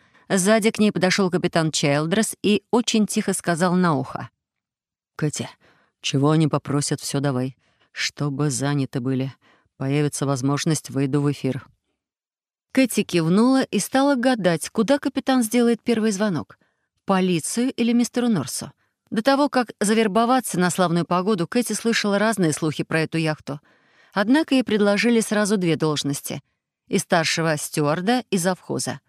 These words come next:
Трудно было отказаться от такого предложения. Владелец интересуется редкими книгами, и что с того? Она перевидала немало богатеев с еще более неаппетитными хобби, а всякие дикие слухи,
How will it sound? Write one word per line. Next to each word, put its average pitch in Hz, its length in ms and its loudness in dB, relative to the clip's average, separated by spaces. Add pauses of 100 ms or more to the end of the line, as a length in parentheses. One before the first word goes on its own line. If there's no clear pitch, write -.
(320)
Трудно 185 380 0
было 190 180 0
отказаться 165 600 -2
от - 40 -12
такого 170 300 -4
предложения. 165 720 -4 (540)
Владелец 165 640 2
интересуется 165 760 -2
редкими 165 420 -2
книгами, 185 480 0
и 147 60 0
что 160 200 -2
с - 80 -6
того? 156 360 -2 (540)
Она 277 380 2
перевидала 220 680 2
немало 185 400 2
богатеев 160 600 0
с - 100 -6
еще 170 240 0
более 165 460 0
неаппетитными 170 680 -2
хобби, 139 400 -2 (380)
а 165 100 2
всякие 180 440 0
дикие 160 320 0
слухи, - 460 -4